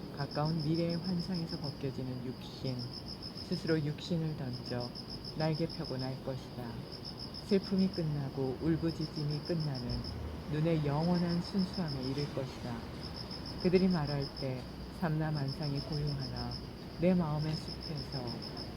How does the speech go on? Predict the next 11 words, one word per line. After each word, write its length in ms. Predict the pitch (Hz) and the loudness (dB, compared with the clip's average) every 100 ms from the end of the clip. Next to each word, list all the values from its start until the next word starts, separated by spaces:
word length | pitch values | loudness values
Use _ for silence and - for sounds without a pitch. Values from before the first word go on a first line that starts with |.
| - - | -4 0
지금 260 | 151 180 - | 4 4 2
새로운 400 | 202 196 190 190 | 2 4 4 4
자유의 440 | 175 139 143 143 139 - | 2 2 4 2 0 -2
색채들이 680 | 190 - - 160 139 127 127 131 | -2 0 0 0 2 0 0 0
소란을 340 | 160 151 143 123 | -2 -2 0 -2
일으킨다. 720 | 123 117 - 127 123 117 113 - - - - - - - - 147 | -2 -4 -4 -4 -4 -4 -4 -4 -6 -6 -6 -6 -6 -6 -2 0
나는 340 | 160 165 160 123 - - | 2 4 2 -2 -4 0
두 140 | 170 | 2
날개를 520 | 165 135 131 143 139 139 | 4 0 -2 0 0 -2
펴고 220 | 151 123 127 | -4 -2 0
올라간다. 680 | 135 139 131 127 120 120 | 0 -2 -4 -4 -4 -4